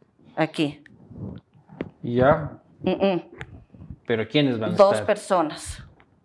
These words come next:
Speaker 1: Me sale dos personas.
Speaker 2: ¿Con qué
Speaker 1: La
Speaker 2: perfiles?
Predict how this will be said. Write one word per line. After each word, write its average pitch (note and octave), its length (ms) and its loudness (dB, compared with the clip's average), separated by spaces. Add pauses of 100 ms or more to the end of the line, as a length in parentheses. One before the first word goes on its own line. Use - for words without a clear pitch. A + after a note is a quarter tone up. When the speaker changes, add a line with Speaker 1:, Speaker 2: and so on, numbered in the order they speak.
(720)
Speaker 1:
Me F3+ 100 -4
sale G#3 300 4
dos G3+ 180 0
personas. - 580 -4 (560)
Speaker 2:
¿Con B2+ 140 0
qué G3+ 60 2
Speaker 1:
La F#3 160 6
Speaker 2:
perfiles? B2 560 0